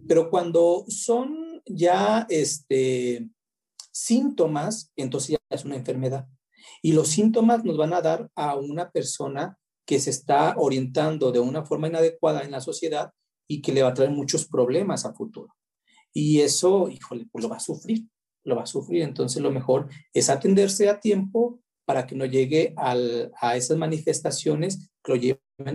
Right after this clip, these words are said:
a un sufrimiento. Bueno, estamos en la, en la etapa fálica y nos atoramos ahí en la, en la, ¿cómo se llama?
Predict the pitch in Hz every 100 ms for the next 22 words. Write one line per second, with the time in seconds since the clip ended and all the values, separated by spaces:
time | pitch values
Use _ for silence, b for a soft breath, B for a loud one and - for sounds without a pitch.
0 | 160 131 127 - 135 - 113 - - -
1 | - - - 160 156 127 110 - B B
2 | 135 117 127 135 147 - 170 196 196 180
3 | 156 - 117 123 120 139 127 117 123 135
4 | 123 123 - 117 113 110 110 110 - -
5 | 127 156 151 139 135 170